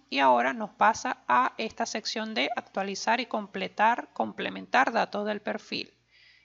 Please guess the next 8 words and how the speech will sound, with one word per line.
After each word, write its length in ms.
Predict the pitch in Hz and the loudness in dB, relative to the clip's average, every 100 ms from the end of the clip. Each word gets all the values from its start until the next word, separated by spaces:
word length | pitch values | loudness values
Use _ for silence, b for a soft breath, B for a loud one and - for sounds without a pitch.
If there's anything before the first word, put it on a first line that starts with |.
| _ | _
En 80 | 202 | -16
este 180 | - 214 | -12 -2
caso 600 | 240 254 - - - _ | 2 2 0 -8 -10 _
vamos 480 | 190 190 185 214 - | -2 -2 -2 -8 -10
escogiendo 680 | - 233 - 254 247 233 226 | -8 -8 -6 -6 -4 -6 -8
todos 320 | - 190 190 180 | -6 -6 -4 -6
estos 320 | - - 254 | -8 -6 0
datos. 640 | 262 233 - 320 - - | 4 4 2 -6 -8 -12